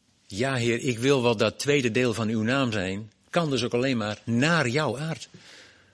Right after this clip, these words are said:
Dat is het mooie. En dat is ook de veelkleurigheid tegelijkertijd van God. En daarom is, denk ik, het, het teken van de hoop, de regenboog, tegelijkertijd het, de veelkleurigheid. Dat is de hoop van God en de hoop van mensen.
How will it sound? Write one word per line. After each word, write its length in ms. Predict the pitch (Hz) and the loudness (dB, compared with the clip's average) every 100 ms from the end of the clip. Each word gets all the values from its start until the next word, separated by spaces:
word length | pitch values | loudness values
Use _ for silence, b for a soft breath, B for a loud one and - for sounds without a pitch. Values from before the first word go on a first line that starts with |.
| B B _ _ _ | B B _ _ _
Dat 160 | - 165 | 0 2
is 60 | |
het 100 | 131 | 2
mooie. 380 | 117 160 151 90 - _ _ _ _ _ | 2 0 -2 -6 -14 _ _ _ _ _
En 180 | 135 | -6
dat 200 | 110 175 | 2 4
is 60 | 143 | 4
ook 120 | 120 | 0
de 60 | 101 | 0
veelkleurigheid 680 | 113 90 175 214 110 101 90 | -2 2 4 4 4 2 0
tegelijkertijd 540 | - 98 87 - 82 | -2 -2 -2 -4 -6
van 120 | - | -6
God. 240 | 87 76 - B B B B B B B B B B B _ _ _ _ _ | -8 -10 -12 B B B B B B B B B B B _ _ _ _ _
En 60 | 113 | 0
daarom 260 | 131 139 | 2 4
is, 120 | 120 104 | 2 4
denk 220 | 131 139 | 4 6
ik, 220 | 120 104 | 4 2
het, 200 | 110 98 | -4 -4
het 220 | 110 - | -6 2
teken 340 | 180 185 151 123 | 6 6 4 0
van 140 | 117 | 0
de 60 | 107 | 2
hoop, 260 | 127 143 | 4 2
de 100 | 117 | 4
regenboog, 760 | 113 147 117 101 98 120 - - 135 | 2 2 0 0 0 -2 -8 -16 -8
tegelijkertijd 580 | 127 131 117 117 110 107 | -4 -4 -4 -2 -2 -2
het, 120 | 113 | -6
de 320 | - 110 127 131 | -10 0 2 4
veelkleurigheid. 800 | 120 104 180 226 190 127 98 - b b b b b b b b _ _ _ _ | 4 2 0 2 0 0 -2 -8 b b b b b b b b _ _ _ _
Dat 200 | 156 202 | 0 0
is 80 | 202 | 2
de 60 | |
hoop 200 | 156 131 | 2 2
van 120 | - | 0
God 300 | 113 104 87 - B B B B B B _ | -2 -2 -2 -8 B B B B B B _
en 120 | - 113 | -8 -2
de 60 | |
hoop 180 | 107 104 | 0 0
van 180 | - 95 | 0 -2
mensen. 360 | 90 80 - | -2 -2 -6